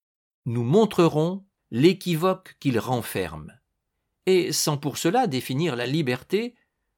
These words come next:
nous dépasserons peut-être l'idée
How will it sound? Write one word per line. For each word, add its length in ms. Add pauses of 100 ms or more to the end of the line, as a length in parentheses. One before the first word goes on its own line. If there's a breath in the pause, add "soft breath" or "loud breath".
(160)
nous 160
dépasserons 580
peut-être 760
l'idée 640